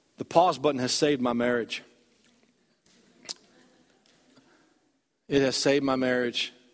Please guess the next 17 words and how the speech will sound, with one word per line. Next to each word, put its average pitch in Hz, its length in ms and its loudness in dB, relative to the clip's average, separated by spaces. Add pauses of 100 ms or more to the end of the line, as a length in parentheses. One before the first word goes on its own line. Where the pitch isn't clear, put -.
(240)
many, 135 480 2
many 127 380 0
times, 120 400 -2
'cause 120 160 -6
not 143 200 2
only 147 180 -2
can 131 140 -2
I 120 60 0
pause 143 360 0
it 123 80 -4
when 120 100 -6
she's 117 180 -8
talking 139 540 -6 (320)
and 131 160 0
not 135 180 0
lose 143 300 0
anything, 113 440 -6